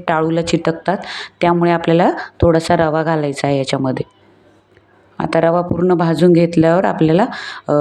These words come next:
याच्या पिठीमध्ये हा रवा घालून घ्यायचा आहे. सारखा चमचा चालवत राहायचा आहे. हे बघा आता ट्रान्सपरंट झालेला आहे रवा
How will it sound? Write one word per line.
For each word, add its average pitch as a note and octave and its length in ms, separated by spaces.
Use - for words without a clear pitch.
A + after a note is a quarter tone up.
याच्या D#3 360
पिठीमध्ये F3 580
हा E3 140
रवा E3 220
घालून D#3+ 340
घ्यायचा E3 380
आहे. C3+ 100
सारखा F#3 420
चमचा F3+ 360
चालवत E3+ 440
राहायचा D#3 380
आहे. E3 200
हे D#3 100
बघा D#3 280
आता E3 160
ट्रान्सपरंट E3 640
झालेला F3 380
आहे D#3+ 220
रवा D3+ 300